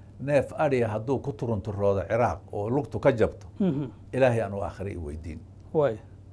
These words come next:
Speaker 1: Maxaad waddada ugu hagaajin weyday?
Speaker 2: Mhm.
Speaker 1: Marka, maxaad u malaynaysaan dhiigga Muslimka ee maalin walba daadanaya?
Speaker 2: Mhm.
Speaker 1: Ilaahay wuu idin weydiinayaa.
Speaker 2: Waay.
Speaker 1: Wuuna idinkula xisaabtamayaa.
Speaker 2: Mhm.
Speaker 1: Eh, shacabka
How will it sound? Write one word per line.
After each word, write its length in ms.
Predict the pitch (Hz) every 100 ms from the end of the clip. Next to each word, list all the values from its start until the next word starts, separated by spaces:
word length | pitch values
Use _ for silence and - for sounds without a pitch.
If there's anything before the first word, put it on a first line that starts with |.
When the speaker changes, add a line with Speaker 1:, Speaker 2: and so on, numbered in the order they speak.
| -
Speaker 1:
Maxaad 200 | 98 147 127
waddada 320 | 113 123 110
ugu 160 | 101 107
hagaajin 400 | 85 82 85 80
weyday? 260 | 71 - - - - - - - - - - 262
Speaker 2:
Mhm. 100 | 185
Speaker 1:
Marka, 260 | 165 170 156
maxaad 280 | 120 180
u 80 | 180
malaynaysaan 680 | 156 139 151 123 92 104 85 92 - - - - - - - - - - - -
dhiigga 300 | 160 120 120
Muslimka 380 | 123 120 101 101
ee 40 |
maalin 280 | 92 117 123
walba 260 | 95 85
daadanaya? 460 | 87 87 95 82 71
Speaker 2:
Mhm. 440 | 76 - - - 180
Speaker 1:
Ilaahay 240 | 131 104
wuu 140 | 95 95
idin 220 | 90 82
weydiinayaa. 580 | 85 82 127 92 76 73 - -
Speaker 2:
Waay. 220 | 135 107 - - 127
Speaker 1:
Wuuna 220 | 143 147
idinkula 340 | 117 101 98 -
xisaabtamayaa. 680 | 82 80 - - 71 76 - -
Speaker 2:
Mhm. 240 | 170 117 117 - - - - - - -
Speaker 1:
Eh, 360 | 127 127 123 117
shacabka 600 | - 175 120 85 104